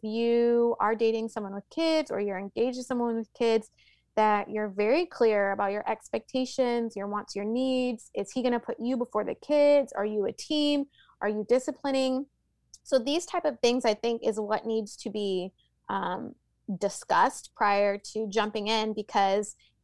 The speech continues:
it's not gonna be like a normal first family. Y-, you're not gonna be a normal first family, and you're gonna deal with things that, you know, most first families don't have to deal with.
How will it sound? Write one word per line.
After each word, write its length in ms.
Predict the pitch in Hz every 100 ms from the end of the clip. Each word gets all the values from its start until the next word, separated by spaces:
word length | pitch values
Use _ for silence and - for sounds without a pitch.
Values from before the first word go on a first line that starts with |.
| _
it's 200 | 247 254
not 180 | 262 -
gonna 180 | 277 339
be 400 | 302 247 254 320 330
like 500 | 226 220 214 214 _ _ -
a 80 |
normal 340 | 233 214 208 233
first 260 | 226 226 -
family. 480 | 381 294 185 - -
Y-, 260 | 208 202 -
you're 220 | 214 220
not 300 | 226 269 285 -
gonna 160 | 240 226
be 100 | 214
a 60 | 208
normal 260 | 196 202
first 240 | 196 202 -
family, 300 | 202 208 214
and 100 | 208
you're 80 | 202
gonna 160 | 220 220
deal 180 | 226
with 140 | 226 240
things 380 | 220 214 220 -
that, 220 | 208 208 - _ _ _ _ _ _ _ _ _ _ _ _ -
you 140 | 220
know, 120 | 220 208
most 440 | 208 214 214 -
first 240 | 226 220 -
families 540 | 220 220 226 233 220
don't 220 | 233 240
have 140 | 240 233
to 80 |
deal 200 | 214 247 294
with. 220 | -